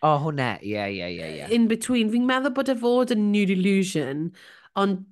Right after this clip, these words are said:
Speaker 2: dyw e ddim, mae e'n edrych yn jep. Sorry.
Speaker 1: So, sef yn ddu wrach? Sef yn
Speaker 2: So fe'n, so fe'n lliw, neu... I don't know, ond, ond,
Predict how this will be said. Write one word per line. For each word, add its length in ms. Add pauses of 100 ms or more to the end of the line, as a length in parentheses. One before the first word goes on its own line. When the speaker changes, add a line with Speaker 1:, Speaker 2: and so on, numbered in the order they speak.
(160)
Speaker 2:
dyw 180
e 80
ddim, 240
mae 240
e'n 80
edrych 400
yn 20
jep. 300 (420)
Sorry. 300
Speaker 1:
So, 80
sef 140
yn 60 (100)
ddu 340
wrach? 340 (140)
Sef 160
yn 160 (580)
Speaker 2:
So 200
fe'n, 240
so 160
fe'n 220 (400)
lliw, 320 (260)
neu... 320
I 80
don't 160
know, 120 (300)
ond, 220
ond, 140